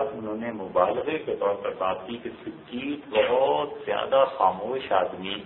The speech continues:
بالکل جو بولتا نہیں ہے، میں ایسا آدمی ہوں کہ جب لوگ بول رہے ہوں، لوگ بیانات کر رہے ہوں، تو میں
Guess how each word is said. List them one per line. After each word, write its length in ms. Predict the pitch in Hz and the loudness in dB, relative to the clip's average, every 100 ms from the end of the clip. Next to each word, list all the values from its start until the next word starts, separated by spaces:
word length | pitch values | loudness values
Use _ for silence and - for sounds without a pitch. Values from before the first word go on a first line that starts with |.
| - - - - - | -14 -18 -18 -10 6
بالکل 800 | 151 - - 120 123 - 151 143 - | 8 8 4 2 -2 -2 -2 -2 -4
جو 80 | 104 95 | -2 2
بولتا 340 | 98 98 110 110 | 2 4 6 6
نہیں 220 | 101 101 | 4 -6
ہے، 120 | 113 117 | -6 -4
میں 140 | 107 104 107 | -4 2 4
ایسا 260 | 113 - 139 - | 4 2 2 4
آدمی 320 | 95 92 92 | 2 0 -10
ہوں 140 | 104 110 | -10 -8
کہ 80 | 104 | -6
جب 140 | 98 95 | -8 -4
لوگ 140 | 104 110 107 | -2 -2 -4
بول 260 | 98 113 117 | -2 -2 -2
رہے 180 | 98 98 | -4 -4
ہوں، 180 | 101 104 95 | -4 -8 -6
لوگ 160 | 101 104 95 | -6 -6 -6
بیانات 460 | 92 90 92 107 - | -4 0 2 2 -2
کر 180 | - 95 | -6 -4
رہے 160 | 90 92 | -4 -4
ہوں، 120 | 131 180 - - - - | -6 -8 -14 -20 -20 -8
تو 120 | - 104 | -4 0
میں 200 | 101 | 2